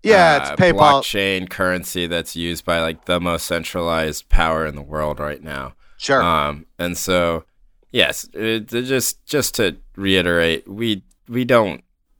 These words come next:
Speaker 2: we don't support this.
Speaker 1: We don't condone this.
Speaker 2: <laughs> It would be horrible in those countries, too, because, like, you know, basically in a lot of developing countries, Facebook is a utility, right? Like, they're the providers of the internet, and you have to do everything through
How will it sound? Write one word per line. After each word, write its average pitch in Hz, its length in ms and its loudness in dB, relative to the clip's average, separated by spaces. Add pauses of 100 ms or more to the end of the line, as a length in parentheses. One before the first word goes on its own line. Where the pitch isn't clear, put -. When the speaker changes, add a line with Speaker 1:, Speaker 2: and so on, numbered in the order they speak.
(180)
Speaker 2:
we 104 100 -10
don't 101 320 -2 (120)
support - 500 -10
this. - 300 -12
Speaker 1:
We 143 100 4
don't 147 220 4
condone 113 400 4
this. 98 320 -6
Speaker 2:
<laughs> - 60 -20 (460)
It - 120 2
would 208 160 4
be 185 120 6
horrible 151 640 4
in 117 80 2
those 110 200 0
countries, 107 480 -2
too, 107 220 -2
because, 92 420 -6
like, 92 240 2 (480)
you 127 80 -4
know, 123 160 4
basically 127 640 2
in 110 460 -4 (160)
a 117 60 0
lot 147 240 4
of 123 160 2
developing 110 500 2
countries, 110 520 -4
Facebook 113 440 0
is 85 120 -10
a 90 40 -18
utility, 87 500 2
right? 85 220 2
Like, 82 180 -2
they're 92 260 4
the 87 80 -2
providers 90 600 0
of 82 120 -6
the 82 100 -6
internet, 82 480 -2 (460)
and 92 280 2
you 92 120 2
have 98 160 2
to 90 60 -14
do 95 140 -2
everything 90 460 0
through 95 540 -2